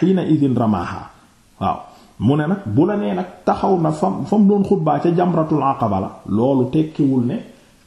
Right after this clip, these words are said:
mooy jamono jam ko sànni, mooy da koo sànni ba pare dem, après bi mu ñëwaatee fa la taxawaat foo fële daal di leen xutba. Waaw. Euh, moo tax mu ne,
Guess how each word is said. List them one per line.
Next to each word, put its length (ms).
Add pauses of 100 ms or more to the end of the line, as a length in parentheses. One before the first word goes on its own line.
(120)
mooy 280
jamono 300
jam 160
ko 100
sànni, 360 (560)
mooy 260
da 80
koo 200
sànni 320
ba 100
pare 260
dem, 220
après 340
bi 140
mu 180
ñëwaatee 380 (320)
fa 200
la 100
taxawaat 480
foo 260
fële 340 (200)
daal 280
di 100
leen 160
xutba. 320 (760)
Waaw. 220 (2500)
Euh, 320 (1160)
moo 200
tax 160
mu 160
ne, 60